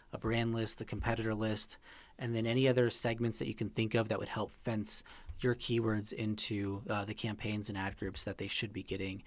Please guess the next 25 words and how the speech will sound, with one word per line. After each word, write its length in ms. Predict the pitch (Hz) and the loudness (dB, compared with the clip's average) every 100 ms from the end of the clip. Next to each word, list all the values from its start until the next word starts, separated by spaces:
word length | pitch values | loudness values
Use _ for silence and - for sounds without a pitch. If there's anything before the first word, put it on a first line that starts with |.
| - - - - - | -14 -14 -16 -10 -6
um, 400 | 98 95 95 98 - | -4 -4 -6 -10 -6
and, 160 | 117 110 | -6 -4
and 120 | 110 | -4
seeing. 600 | - - 120 110 98 95 - - - - - - - - - - - | -4 0 2 2 0 -4 -8 -18 -20 -20 -20 -20 -20 -18 -18 -8 2
And 100 | 127 | 6
then, 340 | 131 131 - | 8 6 4
you 100 | 139 | 4
know, 140 | 131 127 | 6 6
upload, 460 | 135 - 165 180 170 - | 4 6 6 6 0 -2
and 400 | 123 127 131 120 | 2 4 4 2
you'll 240 | 135 127 | 4 4
see 180 | 123 151 | 4 4
the 100 | 135 | 6
results, 480 | 120 123 123 - - | 6 6 4 -2 -4
uh, 160 | 117 107 - - - - - - - | -4 -4 -6 -14 -16 -18 -20 -20 -4
pretty 140 | - 147 | 2 4
much 180 | 135 | 4
overnight, 500 | - 120 113 110 107 | 4 4 4 4 2
depending 380 | - - 113 107 | -2 0 0 2
on 120 | 104 | 0
how 200 | 104 107 | -2 -2
bad 340 | 104 101 101 104 | -2 0 0 0
your, 180 | 104 101 - - - | -4 -6 -10 -14 -10
your, 220 | - 117 107 - - - - - | 2 2 2 -10 -20 -8 -4 0
uh, 360 | 110 101 104 | 0 0 -4